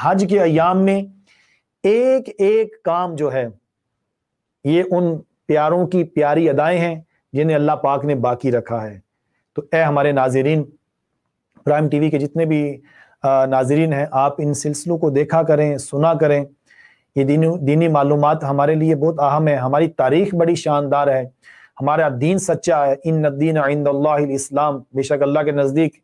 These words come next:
इस्लाम ही दीन है। हम अहले हक हैं, हमारे प्यारे नबी सल्लल्लाहु अलैहि वसल्लम इमामुल अंबिया हैं,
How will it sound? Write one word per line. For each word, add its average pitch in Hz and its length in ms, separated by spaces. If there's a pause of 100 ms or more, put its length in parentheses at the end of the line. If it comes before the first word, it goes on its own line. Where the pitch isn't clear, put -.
इस्लाम 151 360
ही 165 180
दीन 170 260
है। 131 220 (680)
हम 160 260
अहले 160 260 (140)
हक 196 200
हैं, 139 300 (440)
हमारे 156 280
प्यारे 160 280
नबी 160 240
सल्लल्लाहु 151 520
अलैहि 147 420
वसल्लम 147 380
इमामुल 143 420
अंबिया 139 400
हैं, 135 260